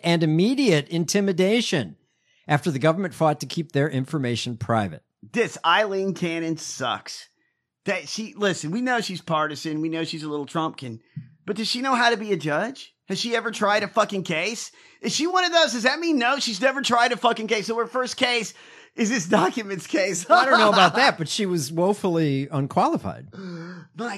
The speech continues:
Speaker 2: God.
Speaker 1: Said the American Bar Association.
Speaker 2: The American Bar Association, which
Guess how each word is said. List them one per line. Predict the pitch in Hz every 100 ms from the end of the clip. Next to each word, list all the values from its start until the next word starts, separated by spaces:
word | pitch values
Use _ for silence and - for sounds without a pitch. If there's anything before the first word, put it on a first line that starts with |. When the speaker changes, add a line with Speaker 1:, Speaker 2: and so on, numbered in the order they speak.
| 165
Speaker 2:
God. | 240 277
Speaker 1:
Said | 190 349 185
the |
American | 180 175 208 208 190
Bar | 160 185 240
Association. | 160 135 107 - 95 113 - - _
Speaker 2:
The | 175 254
American | 262 294 311 294 277
Bar | 254 262 247
Association, | 214 - 185 165 - 151 135 123 120 131 135
which | 185 - -